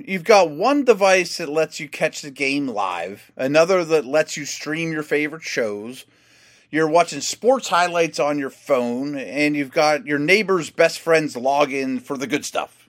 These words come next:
Well, I want to tell you about a simple way to get all that entertainment you love without the hassle, and a great way to finally get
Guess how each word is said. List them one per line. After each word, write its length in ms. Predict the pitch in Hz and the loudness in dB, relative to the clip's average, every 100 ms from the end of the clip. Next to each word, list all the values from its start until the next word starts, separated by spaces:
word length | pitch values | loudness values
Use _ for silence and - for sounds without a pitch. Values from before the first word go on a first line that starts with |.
| - | -6
Well, 320 | 147 170 160 | 0 2 2
I 100 | 196 | 2
want 140 | 311 320 | 0 0
to 60 | |
tell 100 | 214 | 2
you 80 | 202 | 2
about 220 | 165 165 | 2 0
a 40 | 143 | 0
simple 360 | - 165 156 | -2 -4 -2
way 180 | 147 151 | 0 0
to 80 | 127 | 0
get 140 | 131 | -2
all 140 | 131 139 | 0 0
that 160 | 131 | -2
entertainment 520 | 123 120 - 127 123 117 | -4 -6 -6 -6 -6 -8
you 80 | |
love 420 | 113 113 110 101 - _ _ _ | -4 -2 -2 -4 -16 _ _ _
without 360 | 127 180 214 240 | -4 2 2 4
the 80 | 208 | 0
hassle, 600 | 165 135 - 139 123 127 _ _ _ | 2 0 -2 -4 -6 -8 _ _ _
and 140 | 156 156 | 0 0
a 40 | |
great 380 | 127 147 196 - | 0 0 0 0
way 380 | 175 170 151 - _ | 0 2 0 -6 _
to 100 | - | -20
finally 460 | - 156 175 180 160 | -6 0 0 0 -4
get 300 | 135 151 | -2 -2